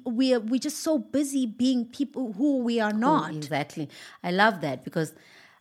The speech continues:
Speaker 2: I think that also for me,
Speaker 1: Mm.
Speaker 2: I've had to do the work also because I've had so many, so much to question.
Speaker 1: Yeah.
Speaker 2: And if, if, if, if something is not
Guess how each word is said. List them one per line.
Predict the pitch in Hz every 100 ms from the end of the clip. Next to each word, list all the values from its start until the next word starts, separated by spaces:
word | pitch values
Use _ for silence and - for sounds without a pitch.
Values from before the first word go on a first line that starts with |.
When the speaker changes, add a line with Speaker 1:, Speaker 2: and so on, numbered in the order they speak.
| -
Speaker 2:
I |
think | 175 208 196
that | 170 -
also | 180 180 196 170 - - _ _ -
for | - 170
me, | 170 175 156 139 135 247
Speaker 1:
Mm. | 247 214 208
Speaker 2:
I've | 170 180
had | 147 165 180 185 -
to | 185
do | - 170
the | 165 151
work | 147 143 147 147 - _ _ _ _ _ _
also | 175 175 180
because | - 156 175 151
I've | 147 139
had | 151 -
so | - - 190 165
many, | 151 139 -
so | - 180
much | 160 147 -
to | -
question. | - 160 151 - - -
Speaker 1:
Yeah. | 240 214 180 - - _ 175
Speaker 2:
And | 180
if, | 175 -
if, | 170 -
if, | 165 - -
if | 156
something | - - 220 240 247 294 254
is | 202 160
not | 170 165